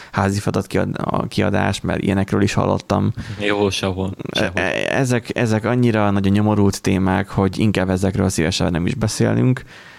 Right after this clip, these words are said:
Speaker 1: mert egyszerűen nem vezet sehova sem a téma. Ö, hát ugye a műhold téma meg vezethet ugye a, az űrbe, magyarán a végtelenbe is tovább. Tu, tu, tu. Na, öm,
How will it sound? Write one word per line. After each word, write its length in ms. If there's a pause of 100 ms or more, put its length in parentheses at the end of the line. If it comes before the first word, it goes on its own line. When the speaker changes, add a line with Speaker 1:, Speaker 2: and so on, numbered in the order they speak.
Speaker 1:
mert 500 (220)
egyszerűen 580
nem 320
vezet 280
sehova 380
sem 260
a 40
téma. 420 (680)
Ö, 80 (1040)
hát 240
ugye 200
a 540
műhold 500
téma 280
meg 420
vezethet 480
ugye 220
a, 220 (100)
az 180
űrbe, 560 (380)
magyarán 340
a 60
végtelenbe 540
is 140
tovább. 420 (880)
Tu, 120
tu, 220 (100)
tu. 300 (100)
Na, 200 (360)
öm, 600